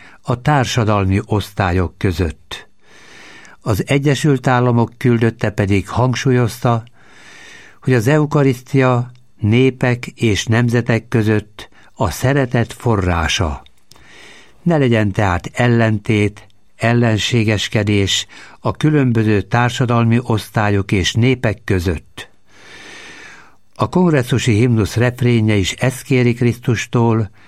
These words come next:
az eukarisztia királyától: „Forrasz egyé békességben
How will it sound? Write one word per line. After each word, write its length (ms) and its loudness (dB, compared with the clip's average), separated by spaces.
az 180 -4
eukarisztia 760 0
királyától: 1080 0
„Forrasz 840 0
egyé 520 2
békességben 1300 0